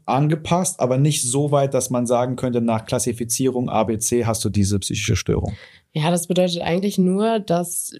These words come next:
Speaker 2: es ist was passiert und darauf reagiere ich gerade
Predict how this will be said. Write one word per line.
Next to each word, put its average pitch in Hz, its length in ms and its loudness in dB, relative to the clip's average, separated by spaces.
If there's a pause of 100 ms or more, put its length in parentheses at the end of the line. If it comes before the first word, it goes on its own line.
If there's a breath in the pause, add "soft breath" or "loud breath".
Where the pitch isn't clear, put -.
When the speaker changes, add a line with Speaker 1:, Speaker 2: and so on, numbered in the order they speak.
(240)
Speaker 2:
es 165 200 2
ist 180 160 0
was 170 180 -2
passiert 196 560 2
und 170 160 0
darauf 185 380 0
reagiere 175 640 0
ich 131 440 -6 (220)
gerade 143 540 -2